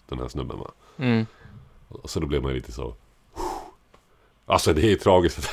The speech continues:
Speaker 1: att, <laughs> det är tragiskt att han gick bort också, men jag menar, liksom... Floyd Mayweather, det hade varit någonting annat.
Speaker 2: Ja.
Speaker 1: Men, men, eh, liksom... Det har ju varit mycket den senaste veckan, för det var ju bara ett par dagar innan det.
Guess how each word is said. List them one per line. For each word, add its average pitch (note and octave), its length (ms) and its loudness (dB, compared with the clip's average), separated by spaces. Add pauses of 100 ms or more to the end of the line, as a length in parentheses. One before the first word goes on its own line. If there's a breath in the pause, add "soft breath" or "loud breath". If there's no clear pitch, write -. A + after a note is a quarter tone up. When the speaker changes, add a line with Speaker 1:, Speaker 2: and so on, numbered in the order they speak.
Speaker 1:
att, - 80 -12 (160)
<laughs> - 160 -14
det G#2+ 60 0
är G2+ 40 4
tragiskt G#2+ 360 4
att - 100 -4
han G2+ 200 4
gick F2 140 2
bort D#2+ 220 0
också, - 280 0
men C2+ 140 -4
jag C#2+ 80 -2
menar, C#2+ 220 0
liksom... C2+ 300 -8 (840 soft breath)
Floyd D#2 300 2
Mayweather, D#2+ 400 4
det C#2 80 0
hade D2 120 4
varit C2+ 140 -2
någonting B1+ 260 -4
annat. - 340 -10 (1120 soft breath)
Speaker 2:
Ja. A#2+ 260 4 (760 loud breath)
Speaker 1:
Men, G#2+ 220 8 (120)
men, G2+ 320 6
eh, G2 300 6
liksom... F2+ 440 2 (2250)
Det A#2 100 4
har A2+ 80 6
ju A#2 60 8
varit A#2 160 4
mycket C3 380 4
den A#2 120 6
senaste G2+ 340 4
veckan, A2 300 4
för G#2 80 2
det G#2 60 6
var G#2+ 100 8
ju G#2+ 60 8
bara G#2 160 8
ett G2 100 2
par G#2 100 2
dagar G#2 400 6
innan A2+ 380 2
det. - 160 -4